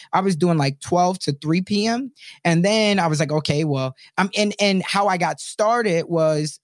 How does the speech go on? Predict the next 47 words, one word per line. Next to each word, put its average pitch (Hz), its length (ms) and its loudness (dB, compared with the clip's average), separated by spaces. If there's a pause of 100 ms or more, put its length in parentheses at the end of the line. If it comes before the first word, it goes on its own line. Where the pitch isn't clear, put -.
I 185 80 2
was 202 100 -2
trying 208 200 0
to 190 80 0
find 180 260 2
who 196 160 2
could 190 140 0
I 165 80 2
do 160 160 2
open 151 180 -2
houses 180 400 0
for. 127 180 -8
Well, 139 120 -2
I - 20 0
didn't 226 180 0
really 196 220 0
know 190 240 2
anybody. 147 460 -2 (220)
So - 240 0
I 170 120 2
just 220 240 -2
found 143 300 2
builders 147 480 0
because, 143 320 0
you 151 60 0
know, 139 120 2
builders 175 400 0
have 135 160 -4
spec 175 320 -2
homes 165 480 0
and 135 80 -2
they 151 120 2
always 151 220 2
just 135 140 -2
want 143 200 -2
people 135 200 -2
to 127 80 -4
sit 165 240 0
in 147 140 2
them 135 160 0
so 139 120 -4
people 135 260 -2
can 131 120 -4
come 131 220 -2
through 139 140 -2
the 135 60 -2
models. 147 520 0